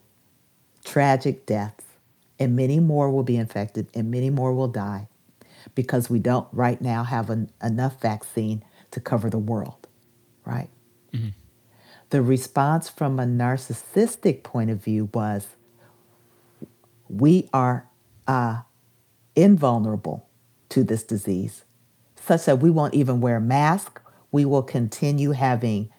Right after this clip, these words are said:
Speaker 1: super spreader events. We will keep businesses open.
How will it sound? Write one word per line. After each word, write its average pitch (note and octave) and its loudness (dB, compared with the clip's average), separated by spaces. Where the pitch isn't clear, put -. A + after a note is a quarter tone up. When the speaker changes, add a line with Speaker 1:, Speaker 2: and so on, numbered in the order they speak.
Speaker 1:
super E3+ 2
spreader D3+ 0
events. C3 -2
We C#3+ 6
will C3+ 2
keep B2+ 0
businesses C3 0
open. F#3+ 4